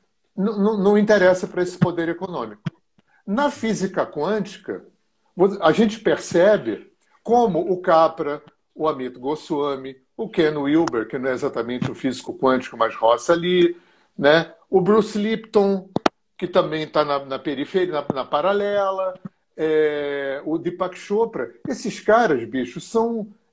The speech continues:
tripudiados. Esses caras são, é, é, é, é, é, gozados e, e desqualificados pela parte da ortodoxia da física quântica. Na física quântica também tem a galera careta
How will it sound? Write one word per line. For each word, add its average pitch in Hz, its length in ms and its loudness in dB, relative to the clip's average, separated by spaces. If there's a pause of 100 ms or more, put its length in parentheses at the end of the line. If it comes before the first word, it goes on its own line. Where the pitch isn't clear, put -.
(240)
tripudiados. 175 1200 2
Esses 170 260 -8
caras 214 360 -2
são, 208 520 -4 (320)
é, 175 100 -2
é, 156 520 -2
é, 127 760 -6 (460)
é, 131 360 0
é, 113 60 -6 (800)
gozados 147 1040 2
e, 156 140 -10
e 175 120 2
desqualificados 180 1300 0 (260)
pela 226 260 4
parte 196 540 -4
da 180 140 -8
ortodoxia 175 840 -4
da 160 120 -4
física 160 400 -8
quântica. 117 460 -10 (760)
Na 131 80 -6
física 143 380 -4
quântica 143 440 -4
também 156 340 -6
tem 135 180 -4
a 113 40 -4
galera 110 420 0
careta 170 840 2